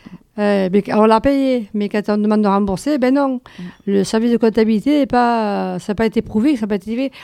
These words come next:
Speaker 1: dans votre cellule.
Speaker 2: Mm.
Speaker 1: Alors ça, c'est encore un autre problème, bien sûr, c'est un autre débat. Mais bon, je trouve que le colis de Noël, c'est un plus. Quand on peut, euh, se regarder autour de soi, euh, faire au maximum pour aider tout le monde autour de soi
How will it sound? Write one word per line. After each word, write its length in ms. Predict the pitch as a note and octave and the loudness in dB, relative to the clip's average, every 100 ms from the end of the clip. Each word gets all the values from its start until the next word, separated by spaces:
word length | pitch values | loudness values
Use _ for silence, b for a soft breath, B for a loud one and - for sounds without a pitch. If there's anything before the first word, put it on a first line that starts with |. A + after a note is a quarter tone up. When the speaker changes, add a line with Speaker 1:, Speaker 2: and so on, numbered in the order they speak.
| - | -6
Speaker 1:
dans 140 | F3 G#3+ | 0 2
votre 240 | B3 C#4 | 2 0
cellule. 500 | A#3+ D4 C#4 B3 A3 - _ B B | 2 2 2 -2 -6 -12 _ B B
Speaker 2:
Mm. 40 | B B B _ | B B B _
Speaker 1:
Alors 140 | F3+ F3+ | -8 -4
ça, 160 | A#3+ | -4
c'est 220 | - A3+ | 0 0
encore 260 | G#3+ F#3 B3 | 0 0 0
un 80 | B3 | 0
autre 160 | A#3+ | -2
problème, 380 | A#3+ A#3+ A#3+ A#3 | -2 -2 0 0
bien 140 | F3+ F3+ | -2 -4
sûr, 200 | - F#3+ | -6 -6
c'est 100 | F#3 | -4
un 80 | |
autre 140 | G3 A3 | -4 -2
débat. 300 | G#3 F#3 G3 B B B B G3 | -2 -2 -8 B B B B 0
Mais 80 | |
bon, 180 | G3 G#3+ | 2 2
je 60 | G3+ | 0
trouve 140 | G#3 | -2
que 100 | - | 0
le 80 | G3 | 2
colis 220 | - A3 | 2 2
de 40 | G#3 | 2
Noël, 480 | G3+ G#3 G#3 G3 | 0 0 0 -2
c'est 340 | F3 - F#3+ G3+ | -4 -4 -4 -2
un 120 | F#3 | -2
plus. 480 | - A#3 C#4+ - - B B B B - | -2 -2 -2 -4 -16 B B B B -6
Quand 180 | G3 G3 | -4 -2
on 80 | |
peut, 140 | F#3 G#3 | -4 -2
euh, 760 | G#3+ G#3 G3+ G3 G3 F#3+ F#3 | 0 2 0 0 0 -2 -2
se 460 | E3+ - G3 F#3+ F3+ | -6 -6 -4 -2 -4
regarder 640 | F3+ G3 F#3 F#3 G3 G#3+ | -4 -4 -2 -2 0 0
autour 320 | A3+ G3 G#3+ | 0 -2 -2
de 120 | G3+ | -2
soi, 460 | F#3 - G#3+ B3 D4+ B B B _ | -4 -4 -4 -4 -8 B B B _
euh, 600 | G3 F#3+ F#3 F#3 F#3 F3+ | -4 -2 0 0 -2 -2
faire 240 | F3 G#3+ G3 | -4 -4 -2
au 20 | |
maximum 580 | G3+ F#3+ G#3+ A3 A3+ G#3 | -4 -4 -2 0 -2 -4
pour 200 | - G#3 | -4 -2
aider 180 | G#3 | -2
tout 140 | G3 G#3 | -4 -2
le 100 | A3 | 0
monde 260 | A#3 A#3 | 0 -2
autour 360 | G#3+ A3+ G#3+ A3+ | -2 -4 -6 -6
de 80 | G#3+ | -8
soi 260 | - A#3+ | -6 -8